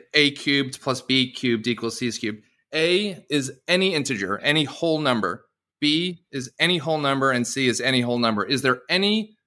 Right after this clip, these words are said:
can we find infinitely many integers that we could sub in where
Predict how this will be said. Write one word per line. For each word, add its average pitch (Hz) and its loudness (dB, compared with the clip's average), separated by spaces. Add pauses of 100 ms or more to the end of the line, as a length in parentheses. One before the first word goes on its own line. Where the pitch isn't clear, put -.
(640)
can 170 0
we 165 2
find 185 2
infinitely 196 0
many 151 0 (220)
integers 156 2
that 117 -2
we 139 0
could 131 -2
sub 156 2
in 117 0 (180)
where 110 0